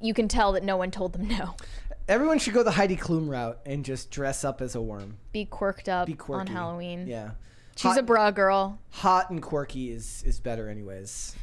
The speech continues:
Speaker 2: I'm
Speaker 1: she
Speaker 2: here
Speaker 1: gonna
Speaker 2: for it.
Speaker 1: dress up as a Queen Ant this year?
Speaker 2: Maybe that's what she'll do
Speaker 1: I'm
Speaker 2: this
Speaker 1: excited to
Speaker 2: That'd be
Speaker 1: see.
Speaker 2: good. All right. Uh, also, you, you wanna show that? Should we show this video?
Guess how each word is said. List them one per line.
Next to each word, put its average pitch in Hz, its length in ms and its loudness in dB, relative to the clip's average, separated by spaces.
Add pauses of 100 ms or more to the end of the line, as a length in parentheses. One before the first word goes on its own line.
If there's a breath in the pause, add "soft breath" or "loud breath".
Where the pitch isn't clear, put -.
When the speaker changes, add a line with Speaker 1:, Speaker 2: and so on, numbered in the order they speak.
Speaker 2:
I'm 226 60 0
Speaker 1:
she 254 120 4
Speaker 2:
here 240 60 4
Speaker 1:
gonna 269 120 8
Speaker 2:
for - 20 6
it. 262 40 2
Speaker 1:
dress 247 200 4
up 254 120 2
as 240 140 2
a 233 40 -4
Queen 233 240 -2
Ant 214 220 -6 (420)
this 226 200 -8
year? - 120 -4
Speaker 2:
Maybe 190 160 2
that's 226 180 4
what 226 100 0
she'll 226 120 4
do 190 120 0
Speaker 1:
I'm 240 100 4
Speaker 2:
this 262 100 4
Speaker 1:
excited 240 340 4
to 220 60 -2
Speaker 2:
That'd - 80 -10
be 196 60 -6 (100)
Speaker 1:
see. 170 80 -8
Speaker 2:
good. 156 100 -12 (680 soft breath)
All 156 120 2
right. 190 720 6
Uh, 220 500 8
also, 247 680 6
you, 220 220 -8
you 240 180 -6
wanna 247 140 4
show 240 160 4
that? 220 160 2
Should 208 140 -2
we 196 60 0
show 214 140 4
this 190 140 2
video? 165 480 2